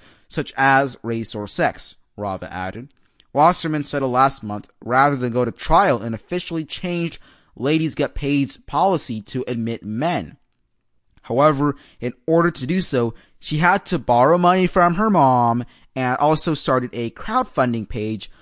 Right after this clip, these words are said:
with a one hundred thousand dollar goal to help her with legal costs and has so far raised eighty thousand dollars.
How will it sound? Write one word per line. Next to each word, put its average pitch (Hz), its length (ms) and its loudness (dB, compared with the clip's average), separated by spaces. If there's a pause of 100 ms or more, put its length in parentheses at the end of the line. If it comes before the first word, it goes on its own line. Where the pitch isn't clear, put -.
(240)
with 135 280 -2
a 127 220 0
one 120 440 -2
hundred 180 540 -2 (200)
thousand 175 680 2
dollar 156 420 2
goal 135 380 2
to 165 140 -6
help 143 280 0
her 147 120 2
with 143 180 -4
legal 151 320 -4
costs 92 360 -6
and 113 200 -6
has 104 140 -6
so 120 160 -4
far 135 220 2
raised 123 320 -2 (360)
eighty 202 300 0
thousand 98 680 -6
dollars. 120 640 -4